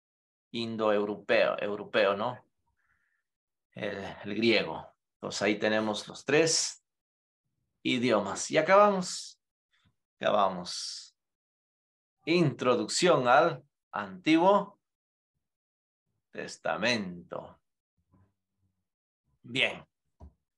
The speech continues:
¿Alguna pregunta hasta aquí, queridos amados estudiantes? ¿Alguna pregunta?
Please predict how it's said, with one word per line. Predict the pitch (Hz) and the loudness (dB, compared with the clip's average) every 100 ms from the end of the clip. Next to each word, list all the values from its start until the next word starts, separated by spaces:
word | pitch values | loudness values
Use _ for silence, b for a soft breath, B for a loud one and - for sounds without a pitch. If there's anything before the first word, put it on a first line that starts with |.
| _ - | _ 0
¿Alguna | 123 175 185 175 | 2 4 4 4
pregunta | 165 180 190 175 165 | 2 2 0 2 2
hasta | - 147 | 4 -2
aquí, | - 170 110 - _ _ _ | 0 -4 -4 -10 _ _ _
queridos | 120 139 143 131 - - - - _ _ _ _ _ _ _ _ _ _ _ _ _ _ _ _ _ _ _ _ _ _ _ _ _ _ _ _ _ _ _ - | -4 -2 0 0 -4 -8 -12 -18 _ _ _ _ _ _ _ _ _ _ _ _ _ _ _ _ _ _ _ _ _ _ _ _ _ _ _ _ _ _ _ -20
amados | - 107 110 104 - | -6 -2 -2 -4 -10
estudiantes? | 98 - 101 101 92 87 87 78 - - - _ _ _ _ _ _ | -14 -10 -2 0 0 -4 -12 -14 -14 -16 -18 _ _ _ _ _ _
¿Alguna | - 113 110 104 | -14 -4 -2 -2
pregunta? | 107 127 139 113 147 151 | -2 0 -2 2 2 2